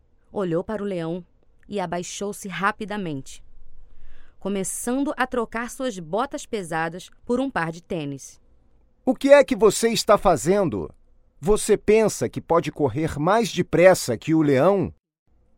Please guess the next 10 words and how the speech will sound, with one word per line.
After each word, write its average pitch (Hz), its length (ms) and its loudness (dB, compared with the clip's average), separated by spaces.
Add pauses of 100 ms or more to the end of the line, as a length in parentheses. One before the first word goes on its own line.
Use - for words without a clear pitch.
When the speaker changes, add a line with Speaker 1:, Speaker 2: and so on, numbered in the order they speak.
Speaker 2:
"Mais 143 360 2
depressa 98 640 -4
que - 100 -8
o 135 100 0
leão, 151 360 2
não. 139 520 0 (760)
Basta 190 600 4
que 151 160 0
eu 139 200 6
corra 135 520 2